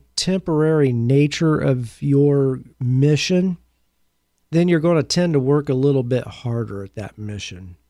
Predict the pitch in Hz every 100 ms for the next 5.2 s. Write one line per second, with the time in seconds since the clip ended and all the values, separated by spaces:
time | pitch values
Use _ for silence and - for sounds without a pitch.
0 | _ _ _ _ _ _ _ _ _ _
1 | - - 160 170 160 120 143 185 226 190
2 | 156 156 139 160 160 147 - 127 160 180
3 | 156 127 147 131 - 147 131 143 139 131
4 | 120 143 143 131 117 - 208 208 113 95
5 | - -